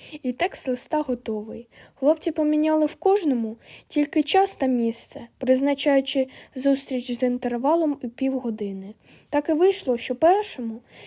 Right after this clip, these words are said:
Юрію Боровому з десятого Б, вони назвали платформу на станції метро Лісова о третій дня,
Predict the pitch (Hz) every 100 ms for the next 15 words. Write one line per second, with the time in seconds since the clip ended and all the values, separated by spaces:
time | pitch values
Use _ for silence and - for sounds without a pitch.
0 | - 269 277 269 254 226 247 247 247 240
1 | 226 226 233 233 240 233 233 233 214 214
2 | 214 - 233 285 339 339 330 330 311 294
3 | 254 254 - 339 330 320 - - - 240
4 | 233 - 285 302 269 240 233 262 269 277
5 | 269 269 247 214 214 - 208 220 233 269
6 | 277 254 226 208 196